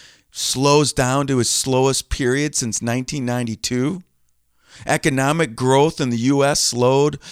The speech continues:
to two point one percent in the second quarter.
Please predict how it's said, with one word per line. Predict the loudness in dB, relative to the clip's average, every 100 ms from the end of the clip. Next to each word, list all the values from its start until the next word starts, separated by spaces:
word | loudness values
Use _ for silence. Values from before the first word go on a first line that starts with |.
| -18 -6
to | -4
two | -2 -6
point | -4 -4 -4 -2
one | -2 -2
percent | -2 -4 -2 -2 -2 -2
in | -2
the | 0
second | 0 0 -4 -4
quarter. | 2 4 4 2